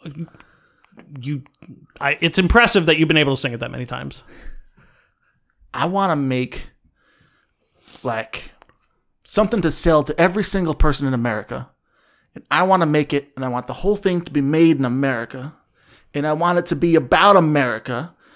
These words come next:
Speaker 2: And I want America to be in every part of it. I want it to be American, and I want America to be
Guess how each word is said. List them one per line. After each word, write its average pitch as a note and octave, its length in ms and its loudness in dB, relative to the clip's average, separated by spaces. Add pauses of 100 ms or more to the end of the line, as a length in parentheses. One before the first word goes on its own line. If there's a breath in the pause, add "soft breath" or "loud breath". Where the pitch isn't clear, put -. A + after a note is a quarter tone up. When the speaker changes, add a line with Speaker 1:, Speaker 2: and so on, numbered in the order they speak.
(220 soft breath)
Speaker 2:
And D3 140 2
I C#3+ 60 4
want D3+ 220 6
America F3 520 4
to E3 100 4
be E3+ 480 2
in D#3 120 2
every D#3+ 280 0
part C#3+ 300 4
of A2 100 -10
it. - 100 -20 (560)
I C#3+ 120 2
want F3 240 4
it F3+ 120 -2
to F3 80 -2
be D#3+ 200 2
American, G3+ 800 2 (240 soft breath)
and D#3+ 120 -2
I D#3+ 80 0
want E3+ 340 -2
America F#3+ 600 2
to E3+ 140 -4
be E3 460 -4